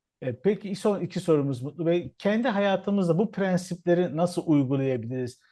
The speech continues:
Nereden başlayabiliriz? Bu hastalığımıza teşhis katarken ve tedavi yolunda kendi iç çalışmamızı yaparken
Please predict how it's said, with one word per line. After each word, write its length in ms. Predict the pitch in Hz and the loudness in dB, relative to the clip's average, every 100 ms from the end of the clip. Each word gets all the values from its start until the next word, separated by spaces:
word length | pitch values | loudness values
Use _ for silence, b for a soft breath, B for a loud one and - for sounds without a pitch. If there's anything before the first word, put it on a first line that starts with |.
| _ - | _ -4
Nereden 440 | 143 175 175 165 | 2 4 4 2
başlayabiliriz? 800 | 143 127 - 143 131 139 131 123 | 0 0 -2 -4 -2 -2 -2 4
Bu 140 | 165 170 | 4 4
hastalığımıza 760 | 151 - 156 151 151 147 147 | -2 0 2 2 2 2 0
teşhis 400 | 147 147 - 151 | 0 -4 -4 -8
katarken 600 | - 143 - 165 170 165 135 | -6 -6 0 2 2 0 -4
ve 160 | 135 | -4
tedavi 440 | - 127 143 143 175 | -4 0 0 2 4
yolunda 600 | 165 151 147 151 170 B B _ | 4 4 2 0 0 B B _
kendi 300 | - 143 165 | -2 0 0
iç 340 | 196 202 190 - | 0 0 -2 0
çalışmamızı 720 | 160 156 156 151 151 135 143 | 4 4 2 -2 0 0 0
yaparken 640 | 139 - 214 185 170 180 | -2 0 -2 -2 -4 -6